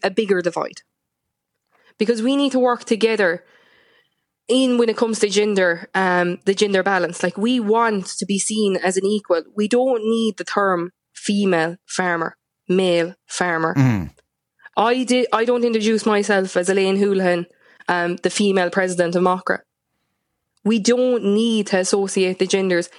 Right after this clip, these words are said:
Speaker 1: Yes, there is societal norms we need to change,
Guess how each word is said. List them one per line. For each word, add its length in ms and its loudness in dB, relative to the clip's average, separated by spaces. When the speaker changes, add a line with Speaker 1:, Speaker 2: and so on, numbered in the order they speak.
Speaker 1:
Yes, 420 0
there 220 2
is 480 0
societal 520 0
norms 300 0
we 120 0
need 220 0
to 80 0
change, 580 -2